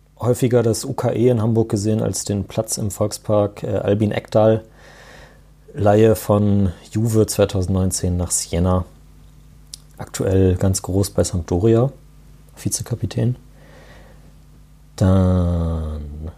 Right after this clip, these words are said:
jetzt, jetzt, also jetzt, es wird jetzt immer besser.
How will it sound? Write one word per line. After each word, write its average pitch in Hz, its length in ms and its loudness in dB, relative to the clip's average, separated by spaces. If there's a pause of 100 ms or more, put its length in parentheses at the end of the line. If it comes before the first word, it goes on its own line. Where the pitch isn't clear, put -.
(380)
jetzt, - 280 -6
jetzt, - 240 -4
also 107 160 2
jetzt, 113 320 2
es - 180 -4
wird - 300 0
jetzt - 320 -2
immer 110 240 2
besser. 82 400 -2